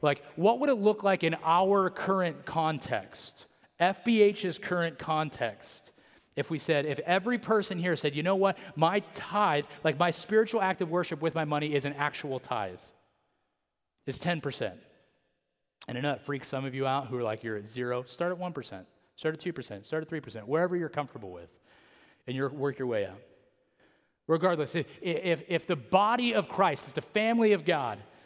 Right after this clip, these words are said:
said, "Hey, you know what? Yep, ten percent, I'm going to give ten percent to the church," what would that look like? Most of you don't know. Well, some of you know this. Did you know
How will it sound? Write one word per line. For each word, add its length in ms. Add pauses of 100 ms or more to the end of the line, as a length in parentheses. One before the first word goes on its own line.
said, 180
"Hey, 160
you 160
know 120
what? 200
Yep, 160
ten 280
percent, 520
I'm 180
going 180
to 60
give 200
ten 320
percent 520 (220)
to 140
the 80
church," 340
what 160
would 140
that 160
look 180
like? 180
Most 280
of 80
you 80
don't 160
know. 180
Well, 100
some 220
of 80
you 80
know 180
this. 200 (160)
Did 80
you 80
know 80